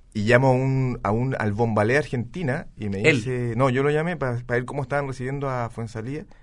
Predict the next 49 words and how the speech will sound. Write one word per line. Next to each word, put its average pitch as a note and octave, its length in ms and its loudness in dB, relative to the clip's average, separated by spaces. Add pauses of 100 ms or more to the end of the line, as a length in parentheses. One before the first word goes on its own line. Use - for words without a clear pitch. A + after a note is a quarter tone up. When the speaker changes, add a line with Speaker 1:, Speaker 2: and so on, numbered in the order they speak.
(140)
Speaker 2:
¿En A#2+ 140 -2
qué B2 80 -2
equipo? C#3 440 -4 (120)
Speaker 1:
En G#2 260 2
Boca, G2 400 2
llegó A2 220 2
a - 20 6
Speaker 2:
Mira. C3+ 180 4
Speaker 1:
Boca B2+ 120 2
Juniors. G#2 400 0 (500)
Y A2 100 -2
me G#2 100 2
dice, A#2+ 580 -2
"Che, B2+ 380 -6
mira, G2 600 -4 (960)
este - 280 -10
Fuenzalida A2+ 460 -6
es - 120 -8
impresionante". G#2+ 1300 -6
"¿Pero A#2 160 -4
por A2 160 -4
qué? A3+ 140 -12
Estoy A#3 220 -10
viendo C4+ 260 -4
unos B2 200 0
videos". A#2+ 240 -2
Y D2 80 -10
Fuenzalida G#2+ 380 -4
juega A#2 240 -2
retrasado, A2+ 540 -6
como G#2+ 140 -6
mitad G#2 200 -6
de B2+ 60 -8
cancha. C#3 180 -10 (280)
"Estoy - 160 -12
viendo, C#4 180 -8 (180)
qué - 180 -2
cantidad F#2 440 -2
de F2+ 80 -4
goles C#3 320 -4
que G2 140 -6
mete F3+ 360 -2
el F2+ 80 -8
pibe, B2+ 460 0
¿eh?". C#3 180 0
Speaker 2:
<laughs> B2 360 -4
Speaker 1:
Pero, - 160 0
¿cómo? B2+ 260 -2
"Sí. F3+ 400 -2